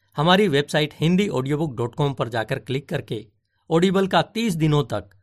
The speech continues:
free subscription लेकर उन्हें सुन सकते हैं। यह link आपके लिए podcast note में भी available है, जहां से आप इसे click कर सकते हैं।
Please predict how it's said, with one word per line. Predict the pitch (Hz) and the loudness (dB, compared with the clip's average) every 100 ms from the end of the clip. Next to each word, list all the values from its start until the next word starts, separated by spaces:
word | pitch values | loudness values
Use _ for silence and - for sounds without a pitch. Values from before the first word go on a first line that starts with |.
| _ | _
free | - 233 | 0 0
subscription | - 156 143 156 151 - 185 | 0 -2 -2 -2 -2 0 0
लेकर | 104 98 147 202 - - | -2 -4 -6 -6 -16 -6
उन्हें | - 160 220 | 2 4 4
सुन | 214 190 | 0 -2
सकते | 127 - 113 | -2 -4 -4
हैं। | 90 90 - _ _ _ _ 147 | -4 -8 -12 _ _ _ _ -2
यह | 147 143 165 | 0 2 0
link | 101 147 180 _ _ - | -2 -6 -8 _ _ 0
आपके | 196 208 185 | 0 2 0
लिए | 165 185 | 2 0
podcast | 165 156 151 190 185 | 0 0 4 2 2
note | 139 170 175 | 2 2 2
में | 147 | -2
भी | 110 156 | 0 0
available | 151 117 107 104 92 | 0 -2 -4 -4 -6
है, | 87 - - _ _ - | -8 -12 -20 _ _ -2
जहां | 127 151 | 0 2
से | - 139 | 2 0
आप | 110 107 | 0 -2
इसे | 110 175 | -4 -4
click | 175 175 175 | -2 -2 -2
कर | 95 | -8
सकते | 123 - 120 | -10 -10 -8
हैं। | 95 87 98 | -8 -10 -14